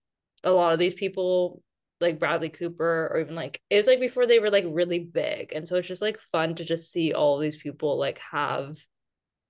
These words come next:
just a fun time on a set. And I think we always talk about that when you can, like, really feel, like, that they wanna be there and they wanna be working and, like, creating this experience. Um, if this came out, like,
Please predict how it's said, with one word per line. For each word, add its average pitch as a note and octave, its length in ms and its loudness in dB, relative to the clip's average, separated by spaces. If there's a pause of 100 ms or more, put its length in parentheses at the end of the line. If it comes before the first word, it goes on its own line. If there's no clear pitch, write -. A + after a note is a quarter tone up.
(300)
just G#3 140 -4
a F3+ 80 2
fun F3+ 320 -4
time D#3+ 460 -2
on B2+ 160 -6
a C3+ 100 -10
set. - 440 -4
And - 420 -10 (540)
I - 60 -6
think F3+ 140 -2
we G3+ 80 4
always E3+ 220 4
talk E3 220 -4
about D#3 200 0
that B2+ 220 -2
when F3 180 -2
you E3+ 60 -8
can, F3 160 -10
like, D3+ 180 -4
really C#3+ 300 -4
feel, C#3+ 340 0
like, D3 280 -6
that - 340 -6 (220)
they F3 100 2
wanna D3 260 -2
be G#3+ 140 0
there B3+ 260 4
and G#3+ 100 -4
they D#3 80 -2
wanna C3+ 220 -4
be E3+ 120 -2
working G3 480 -4
and, D#3+ 100 -6
like, C#3 280 -6 (520)
creating A#3+ 360 4
this A3 160 0
experience. A3 880 -4
Um, E3+ 600 0 (280)
if G#3 200 4
this C#4 260 2
came F4 200 2
out, F#3+ 240 4
like, F3+ 240 2